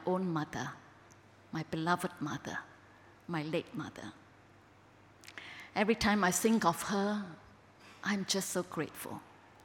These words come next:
so grateful that the Lord has given me a very godly and wise woman who has made great and many sacrifices just so that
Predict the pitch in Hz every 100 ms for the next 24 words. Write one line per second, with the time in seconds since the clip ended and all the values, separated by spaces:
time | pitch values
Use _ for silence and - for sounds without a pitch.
0 | - - - 208 214 214 170 - - -
1 | - - - - - - - 170 175 170
2 | 190 202 175 175 - 190 196 196 180 175
3 | - 170 151 185 180 190 - 202 208 -
4 | 190 196 - 175 156 165 170 170 - 143
5 | 139 135 - - - - - - - -
6 | - - 170 175 156 - 180 - - -
7 | 220 247 269 - - 180 175 185 196 -
8 | 160 - 160 - 147 156 - 117 - -
9 | - - - - - 208 208 - 208 214
10 | 180 156 -